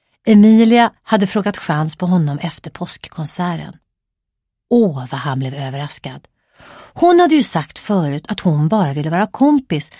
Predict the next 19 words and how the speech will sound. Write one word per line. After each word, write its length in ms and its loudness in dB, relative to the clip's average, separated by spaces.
när 140 2
Jack 520 -2
tagit 280 -4
mod 300 0
till 220 -6
sig 280 -10
och 60 -8
frågat 260 -6
chans 280 -10
på 100 -10
henne. 520 0
Emilia 580 -4
var 120 -6
allt 460 0
han 160 0
drömt 400 -6
om 180 -8
hela 340 -6
tvåan. 520 -14